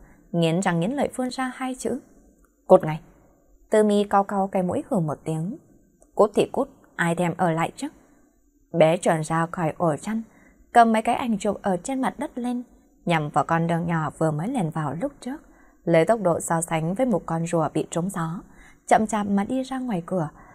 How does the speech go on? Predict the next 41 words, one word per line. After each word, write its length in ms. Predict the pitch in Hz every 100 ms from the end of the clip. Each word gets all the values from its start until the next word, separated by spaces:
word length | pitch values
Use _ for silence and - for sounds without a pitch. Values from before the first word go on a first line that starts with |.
| _
thân 140 | - 170
ảnh 220 | 165 139
nho 120 | 143
nhỏ 280 | 165 160 - -
biến 200 | 165 160
mất 240 | 254 - -
ở 160 | 165 -
trong 260 | 156 160
bóng 260 | 165 156 196
đêm. 240 | 202 196 202 - _ _ _ - _ - - - - - - - _ -
Bên 180 | 180
trong 340 | 175 175 170 175
gian 340 | 175 175 175 175
phòng 200 | 170 165
to 80 | 175
như 200 | 180 180
vậy, 200 | 175 170 - _ _ _ _ _ -
chỉ 160 | 254
còn 160 | 233 220
lại 300 | 220 202 208
Trương 180 | 277 277
Triệt 200 | 247 208
Nhất 140 | 269 -
buồn 200 | 214 190
bực 160 | 185 -
không 220 | 269 262
thôi, 280 | 254 262 262 - _ _ _
nằm 200 | 170 160
ở 120 | 160 -
trên 200 | 170 165
giường 220 | 170 151
không 240 | - 170 170
thể 120 | 175
ngủ, 260 | 165 170 196 - - _ _
dùng 260 | - 175 160
anh 160 | 165 165
tâm 240 | 170 165
trầm 220 | 175 165
thấp 200 | 156 262 -
khàn 200 | 175 165
khàn, 240 | 175 156